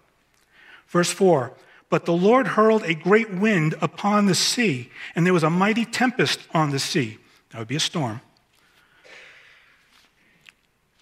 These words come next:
"So that the ship was threatened to break up." Now, Jonah explained to the crew that he was the cause for this storm.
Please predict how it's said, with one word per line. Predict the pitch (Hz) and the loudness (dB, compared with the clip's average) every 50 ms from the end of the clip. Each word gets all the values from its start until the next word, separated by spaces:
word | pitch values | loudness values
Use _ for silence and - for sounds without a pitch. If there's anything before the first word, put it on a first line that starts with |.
| _ _ | _ _
"So | - - 180 | -6 -2 0
that | 165 180 180 180 | 0 0 0 -2
the | 165 | -2
ship | - - - 214 226 220 - - - - _ _ _ _ _ _ | -2 0 0 0 0 -2 -6 -14 -20 -20 _ _ _ _ _ _
was | 175 151 | -8 -8
threatened | - - 185 185 180 165 - | -4 -4 -4 -4 -4 -4 -6
to | 165 | -4
break | 143 151 143 131 - | -4 -4 -4 -4 -6
up." | 131 110 - - _ _ _ _ _ _ _ _ _ _ _ _ _ _ _ _ _ _ _ _ _ _ _ _ _ _ _ _ _ _ _ | -10 -10 -10 -16 _ _ _ _ _ _ _ _ _ _ _ _ _ _ _ _ _ _ _ _ _ _ _ _ _ _ _ _ _ _ _
Now, | - 165 147 143 143 - 127 | 0 0 0 0 -4 -8 -8
Jonah | 117 160 185 190 165 151 156 151 - _ _ _ _ - - _ _ - | -6 -4 -2 0 -2 -2 -4 -6 -12 _ _ _ _ -20 -20 _ _ -10
explained | 165 143 - - - - 175 190 196 208 202 - | -6 -6 -6 -6 -2 -2 0 0 0 0 -2 -4
to | 190 | -6
the | 151 160 | -8 -8
crew | - - - - 202 180 156 147 147 151 | -8 -6 0 2 2 4 4 2 0 -2
that | 135 139 139 - | -2 -4 -4 -4
he | - - 202 208 | -4 -2 -2 0
was | 185 180 151 127 | 2 0 0 0
the | 156 147 | -4 -8
cause | - - - 196 196 165 135 139 135 | -8 -6 -2 0 0 0 0 -2 -4
for | - - 143 135 | -4 -4 -4 -2
this | 120 123 123 | -2 -2 -4
storm. | - - - 185 160 151 127 110 98 | -4 -4 -4 -2 0 0 0 -2 -6